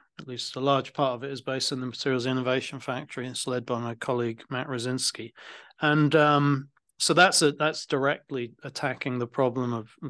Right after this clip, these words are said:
being more carbon neutral in the area of,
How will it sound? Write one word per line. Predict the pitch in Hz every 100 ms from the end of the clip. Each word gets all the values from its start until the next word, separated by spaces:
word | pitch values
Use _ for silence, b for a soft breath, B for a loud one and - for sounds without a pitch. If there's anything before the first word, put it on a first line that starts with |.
| 117
being | 127 120
more | 127 113
carbon | - 139 127 117 120
neutral | 123 120 - 123 120
in | 123 117
the | 113 113
area | 127 120 117 110 110 - B B B B _
of, | 127 117 113 117 -